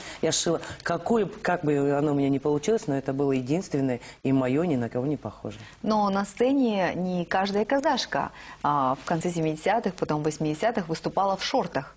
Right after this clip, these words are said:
Speaker 2: коротких.
Speaker 1: Вот тогда нет. Я никогда в жизни, в конце семидесятых, никогда. Я позволила себе шорты, наверное, я не знаю, лет, м,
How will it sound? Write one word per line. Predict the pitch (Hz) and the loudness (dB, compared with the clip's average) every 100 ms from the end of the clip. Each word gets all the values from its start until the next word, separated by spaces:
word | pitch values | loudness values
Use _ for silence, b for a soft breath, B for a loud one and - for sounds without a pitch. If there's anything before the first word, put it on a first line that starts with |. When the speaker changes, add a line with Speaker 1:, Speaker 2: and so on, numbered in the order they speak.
| - | -6
Speaker 2:
коротких. | 170 151 117 - 175 - | -2 -2 -2 -8 -8 -2
Speaker 1:
Вот | 170 | 0
тогда | 175 156 160 | 2 2 2
нет. | 147 123 131 | 2 0 0
Я | |
никогда | 139 147 143 | 0 2 0
в | |
жизни, | 139 139 135 160 B B | 0 0 0 -2 B B
в | - | -4
конце | 127 127 | -2 0
семидесятых, | - 127 143 135 | 0 0 2 2
никогда. | 147 147 131 | 2 0 0
Я | 127 165 | 0 0
позволила | 175 160 190 180 160 | 0 2 2 2 0
себе | - 160 208 247 B B | 0 0 0 0 B B
шорты, | - - 220 - 151 - B B | -6 -2 -2 0 -2 -2 B B
наверное, | 139 160 190 170 | 0 2 2 2
я | 151 151 | 2 2
не | 147 | 0
знаю, | 127 131 139 | 0 0 0
лет, | 123 139 - - _ _ _ - | 0 -2 -4 -20 _ _ _ -8
м, | 139 135 131 135 135 131 131 131 127 127 127 123 123 | -2 0 2 0 0 0 0 0 0 -2 -2 -4 -6